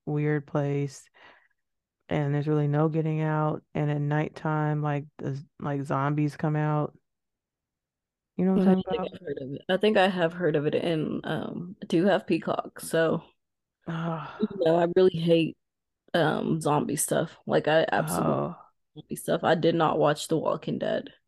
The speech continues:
Speaker 1: I didn't watch it either. But
Speaker 2: But I did attempt, well, my niece attempted to, uh, force me. And I just, I feel like I gave up after, like, the second episode. I was like, "Please, no more."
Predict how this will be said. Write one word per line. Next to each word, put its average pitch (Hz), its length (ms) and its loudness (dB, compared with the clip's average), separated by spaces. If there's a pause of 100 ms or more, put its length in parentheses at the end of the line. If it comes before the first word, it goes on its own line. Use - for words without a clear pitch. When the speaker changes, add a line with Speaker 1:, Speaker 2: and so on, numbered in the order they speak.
(840)
Speaker 1:
I 180 140 -2
didn't 214 200 0
watch 170 240 -2
it 147 80 -4
either. 139 560 -4 (1800)
But 151 460 -4
Speaker 2:
But 185 100 0 (760)
I 185 140 4
did 180 400 4
attempt, - 480 -2
well, 151 180 4
my 156 220 0
niece 156 400 -2
attempted - 880 -4 (280)
to, - 420 -4
uh, 147 280 -2 (160)
force 269 380 2
me. 151 280 0 (840)
And 165 880 2 (340)
I 190 120 2
just, 175 280 -4
I 170 120 4
feel 175 180 2
like 170 160 4
I 165 80 2
gave 151 300 2
up 151 180 -2
after, - 260 -2
like, - 240 -4
the - 80 -6
second - 560 -4
episode. - 560 -2
I - 80 0
was 160 220 0
like, 160 180 0
"Please, - 300 -6
no 117 100 -4
more." 110 320 -6